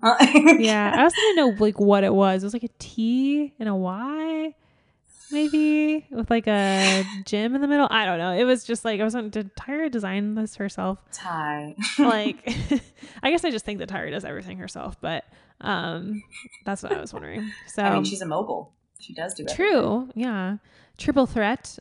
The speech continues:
Speaker 2: Um,
Speaker 1: Mm-hmm.
Speaker 2: model, actress,
Speaker 1: <laughs>
Speaker 2: jewelry maker.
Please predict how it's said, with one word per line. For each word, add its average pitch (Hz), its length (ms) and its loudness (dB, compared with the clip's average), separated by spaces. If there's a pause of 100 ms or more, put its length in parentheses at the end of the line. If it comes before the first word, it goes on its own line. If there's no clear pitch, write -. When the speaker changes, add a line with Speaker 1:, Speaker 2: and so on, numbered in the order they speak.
Speaker 2:
Um, 185 520 -2 (500)
Speaker 1:
Mm-hmm. 202 100 -4
Speaker 2:
model, 208 600 4 (260)
actress, 202 880 -4 (140)
Speaker 1:
<laughs> 175 160 -10
Speaker 2:
jewelry 208 380 4
maker. 240 520 -2